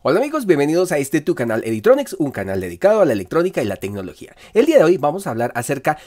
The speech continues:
de las ecuaciones básicas y elementales que tú necesitas aprender para hacer análisis de circuitos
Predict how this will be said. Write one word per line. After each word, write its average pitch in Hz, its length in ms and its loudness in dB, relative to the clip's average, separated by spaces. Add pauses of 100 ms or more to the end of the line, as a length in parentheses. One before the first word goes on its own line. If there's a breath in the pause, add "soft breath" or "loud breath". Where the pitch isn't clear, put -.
de 185 160 4
las 180 260 4
ecuaciones 185 680 0 (120)
básicas 127 680 -2
y 135 40 -2
elementales 127 600 -2
que 143 160 -6
tú 233 280 -6
necesitas 156 760 -6
aprender 139 640 -4 (180 soft breath)
para 180 220 2
hacer 175 260 0
análisis 165 560 -4
de 156 140 -14
circuitos 143 560 -6